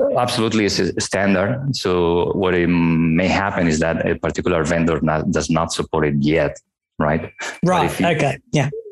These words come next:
Speaker 1: if you find a couple of, of vendors supporting this, yeah, it should interoperate.
Speaker 2: So this idea of all active multi-homing is a standard,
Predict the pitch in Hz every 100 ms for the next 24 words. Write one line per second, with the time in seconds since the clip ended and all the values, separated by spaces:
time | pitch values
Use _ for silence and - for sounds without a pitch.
0 | - 113 104 107 131 135 123 101 104 101
1 | 92 87 92 90 - 92 85 90 95 82
2 | 151 - - 87 98 110 147 147 - -
3 | - - - _ - 80 73 73 - 80
4 | 92 82 80 73 73 69 - - _ _
5 | - - - - 180 175 196 202 175 185
6 | 156 - 180 175 170 156 165 147 151 156
7 | 160 160 151 147 147 165 175 190 - 180
8 | 180 180